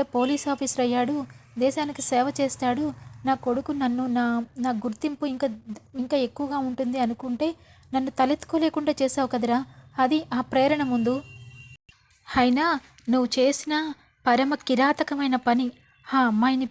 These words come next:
ప్రేమించి నట్టేట ముంచాలని చూసావు కదరా. ఇలాంటి దొంగ బుద్ధి, ఇలాంటి నీచ బుద్ధి ఎక్కడి నుంచి వచ్చిందిరా? అవునులే, మీ నాన్నగారిలా తయారవుదాం అనుకున్నావా?"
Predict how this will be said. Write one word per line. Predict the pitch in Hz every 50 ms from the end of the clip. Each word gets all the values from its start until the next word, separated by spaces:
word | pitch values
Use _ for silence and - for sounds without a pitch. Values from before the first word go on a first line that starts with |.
| -
ప్రేమించి | 226 233 240 254 262 269 254 247 - 302 311 330 320 - - - _ _ -
నట్టేట | 220 240 254 247 - 330 320 339
ముంచాలని | 339 302 269 254 254 254 302 294 294 302 285 -
చూసావు | 262 247 - 262 247 240 254
కదరా. | 226 226 220 220 226 240 - - - - - - _ _ -
ఇలాంటి | 240 262 294 311 311 339
దొంగ | 269 226 208 233 226 247 294
బుద్ధి, | 302 - 302 285 247 - 285 294 302 - - - - - - -
ఇలాంటి | 240 277 302 302 - 311
నీచ | 262 247 269 285 - 330
బుద్ధి | 262 285 285 247 294 277 254 262
ఎక్కడి | 247 - 311 311 320
నుంచి | 320 294 - 262
వచ్చిందిరా? | 247 - 269 247 240 226 226 226 254 247 - - - - - - - -
అవునులే, | 240 233 233 262 294 294 302 294 277 247 226 - - _ _ _ - -
మీ | 254 254 247
నాన్నగారిలా | 226 214 220 233 262 285 262 - 302 294 285 285 285
తయారవుదాం | 285 - 262 247 254 277 277 277 269 269 254
అనుకున్నావా?" | 247 233 226 - 240 226 233 226 214 220 247